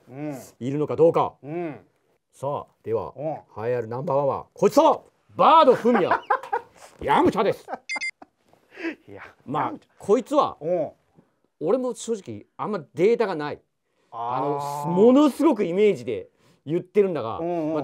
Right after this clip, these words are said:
Speaker 2: ディービー芸人としてはもう最古参、もうこ-、このレベルだ。一番古い。
Speaker 1: そうだな。
Speaker 2: で、付き合いも長いが、
Speaker 1: うん。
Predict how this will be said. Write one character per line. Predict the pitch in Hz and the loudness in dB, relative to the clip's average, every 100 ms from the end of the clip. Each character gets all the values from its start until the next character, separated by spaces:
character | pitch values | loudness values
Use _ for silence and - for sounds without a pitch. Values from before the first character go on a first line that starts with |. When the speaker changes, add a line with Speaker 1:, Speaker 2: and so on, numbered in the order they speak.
| 110 | -2
Speaker 2:
デ | |
ィ | 220 285 | 2 4
ー | 294 | 6
ビ | 302 | 6
ー | |
芸 | 285 | 4
人 | 311 | 2
と | 226 | 0
し | |
て | 165 | -2
は | |
も | 143 | -6
う | |
最 | - 175 208 | -4 0 2
古 | 214 | 2
参、 | 156 95 - | -2 -6 -6
も | 156 | -4
う | |
こ-、 | 160 196 | 0 0
こ | - 190 | -2 0
の | 202 | 2
レ | 196 | 4
ベ | 180 | 2
ル | 165 | 0
だ。 | 104 | -4
一 | 117 170 | -8 -4
番 | 180 165 | -2 -2
古 | 139 175 180 | -4 -2 -2
い。 | 120 | -2
Speaker 1:
そ | 285 285 190 | -2 0 0
う | |
だ | - 214 | -4 -12
な。 | 208 160 123 98 _ - | -10 -10 -10 -14 _ -14
Speaker 2:
で、 | 151 | -14
付 | - | -14
き | - 269 | 0 2
合 | |
い | 254 | 2
も | 151 | 0
長 | 151 180 208 285 | -2 0 2 4
い | 160 | 2
が、 | 120 82 - | -2 -8 -10
Speaker 1:
う | |
ん。 | 143 151 123 | -8 -8 -8